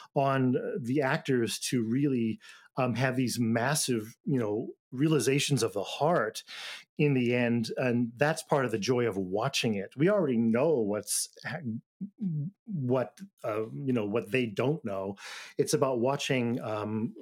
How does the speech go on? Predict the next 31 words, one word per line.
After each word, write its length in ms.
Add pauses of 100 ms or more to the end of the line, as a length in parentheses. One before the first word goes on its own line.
great 260
actors, 640
uh, 320 (360)
play 640
the 200
revelations 840
beautifully. 720
And 220 (240)
that 200
means 400
a 120
director 420
who 80
really 340
understands 720
that 160
about 260
the 160
ending 360 (520)
and, 420
um, 380 (360)
unfortunately, 680
not 160
every 180
director 320
really 440
understands 640
that 120
that's 280
the 80
way 280